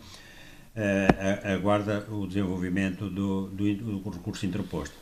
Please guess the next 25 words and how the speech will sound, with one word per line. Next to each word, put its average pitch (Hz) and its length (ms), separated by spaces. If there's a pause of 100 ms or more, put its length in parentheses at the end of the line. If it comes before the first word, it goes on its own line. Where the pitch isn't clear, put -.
(140)
E 139 80
também 131 260
Walter 117 340
Filipe, 139 440 (640)
que, 113 120
porque - 300
ambos 127 220
tinham 117 160
sido 110 200
acusados 92 420
de 85 60
desvio 78 320
de 87 120
quinhentos 87 400
milhões 87 680
de 85 100
dólares. 78 380 (100)
Walter 95 280
Filipe 98 320
era 90 120
do 87 120
B 87 180
N 82 240
A. 71 80 (960)
Bom, 135 340